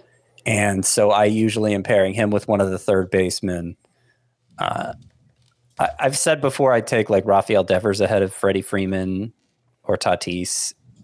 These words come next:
You know, if you're picking eleventh in a twelve team league, that's probably not necessary 'cause nobody's gonna take Machado and Devers back to back with the twelfth and thirteenth picks. So you can take the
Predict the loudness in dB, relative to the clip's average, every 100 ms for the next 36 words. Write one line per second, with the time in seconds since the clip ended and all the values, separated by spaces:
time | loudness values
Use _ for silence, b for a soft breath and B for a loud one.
0 | -20 _ _ -4 -2 -2 -2 -4 -2 0
1 | 2 2 0 -2 0 -2 2 2 2 0
2 | -2 0 0 0 -2 -6 _ _ -2 -2
3 | 0 0 2 0 2 2 2 2 -2 -2
4 | -2 2 4 2 0 -6 -6 -8 _ _
5 | _ -4 -2 -4 -2 -4 -2 -6 -6 _
6 | -6 -2 -2 -2 -4 -4 -6 -6 -8 -4
7 | -4 -4 -4 -2 -4 -6 -16 b b b
8 | b b b -14 -8 -10 0 0 0 -6
9 | -4 -4 -2 -6 -4 -6 -4 -2 2 2
10 | 0 0 -2 -2 -4 -4